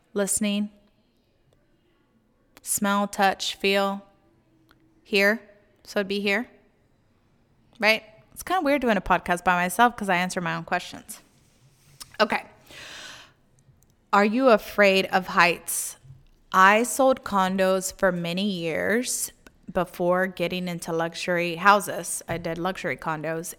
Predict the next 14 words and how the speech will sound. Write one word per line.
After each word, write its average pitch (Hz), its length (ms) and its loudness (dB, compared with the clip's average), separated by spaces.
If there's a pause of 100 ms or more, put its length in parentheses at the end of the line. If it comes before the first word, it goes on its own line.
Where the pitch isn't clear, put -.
and 180 420 -2
I 180 120 -2
was 214 420 -2
terrified. 165 680 -2 (160)
I 175 240 4
am 185 320 2
terrified 147 560 -2
of - 200 -8
heights. - 580 -4 (360)
I 185 120 0
don't 175 320 -2
do 208 140 -2
roller 170 280 -2
coasters. 165 840 -6